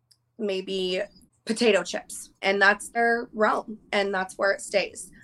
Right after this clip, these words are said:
When people say they have really picky eaters, I encourage them to explore, and you can Google A R F I D, and there's a lot of information online, but I, I encourage them to explore more into that.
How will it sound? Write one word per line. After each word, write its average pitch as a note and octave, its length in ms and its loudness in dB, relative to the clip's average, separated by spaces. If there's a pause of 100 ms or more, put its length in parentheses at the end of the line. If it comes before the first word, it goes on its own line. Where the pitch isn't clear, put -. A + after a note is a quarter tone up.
(260)
When A3+ 320 2
people B3+ 320 -2
say A3 220 6
they G3 160 6
have G3 240 -2
really G3+ 220 2
picky G3+ 440 -4
eaters, G#3 560 2 (680)
I A3+ 120 6
encourage G#3+ 560 4
them G#3 240 2
to G#3 140 -6
explore, G3 880 2 (340)
and A3+ 280 2
you B3 80 -6
can A#3+ 180 -6
Google G#3 460 0 (280)
A G3+ 260 4
R G3 240 2
F F#3+ 240 -2
I F#3+ 200 -2
D, F#3 340 -8
and G3 160 -2
there's F#3 180 -2
a G3+ 60 -4
lot F#3 220 0
of F#3 80 -2
information F#3 500 -2
online, F#3 520 -4 (420)
but F#3+ 80 4
I, G3 120 10
I F#3+ 500 4
encourage G3+ 460 0
them G3 180 0
to G3+ 120 -8
explore G3 560 2
more G3 240 2
into G3 340 -2
that. G#3+ 360 6